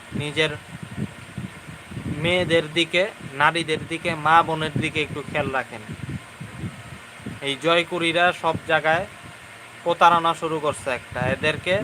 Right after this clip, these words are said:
প্রতিহত করেন, শক্ত হাতে প্রতিহত। পুলিশে দিছেন, আচ্ছা,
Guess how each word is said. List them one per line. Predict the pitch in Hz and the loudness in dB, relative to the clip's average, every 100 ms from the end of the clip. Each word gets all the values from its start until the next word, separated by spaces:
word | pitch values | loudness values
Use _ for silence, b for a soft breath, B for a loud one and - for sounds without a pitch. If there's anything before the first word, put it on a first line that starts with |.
| - - | -4 -4
প্রতিহত | 170 185 160 147 151 | -2 0 0 0 0
করেন, | 143 131 127 135 | 2 0 0 4
শক্ত | 165 - 196 | 4 4 2
হাতে | 165 151 156 143 | 4 2 0 -4
প্রতিহত। | 156 147 131 120 107 - - - - - - - - - - - - - - - - - - | -4 -4 -4 -6 -6 -6 -6 -8 -8 -6 -6 -8 -12 -12 -12 -14 -14 -14 -14 -12 -10 -8 -4
পুলিশে | 254 262 254 262 | -2 -2 2 0
দিছেন, | 262 240 214 | 0 -2 2
আচ্ছা, | 196 196 | 2 2